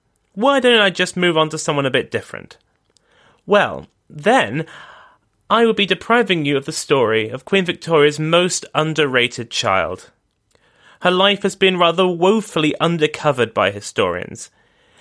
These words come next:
Indeed, the only really definitive biography of her was written in the nineteen seventies and hasn't been updated since. One advantage of that book, though, is there were still a few people alive then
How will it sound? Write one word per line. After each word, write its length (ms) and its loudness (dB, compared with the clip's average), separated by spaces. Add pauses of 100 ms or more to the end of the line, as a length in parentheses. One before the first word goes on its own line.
(140)
Indeed, 280 0
the 120 2
only 200 2
really 200 -2
definitive 680 -2
biography 480 0
of 140 -2
her 340 0
was 200 -6
written 160 0
in 100 0
the 60 4
nineteen 400 -2
seventies 720 -2 (320)
and 140 -6
hasn't 260 0
been 120 0
updated 440 -2
since. 560 -4 (1000)
One 160 4
advantage 500 0
of 80 -4
that 220 0
book, 200 -2
though, 280 -2 (240)
is 120 -6
there 140 2
were 60 0
still 340 0
a 80 -2
few 220 -4
people 260 0
alive 380 2
then 280 -2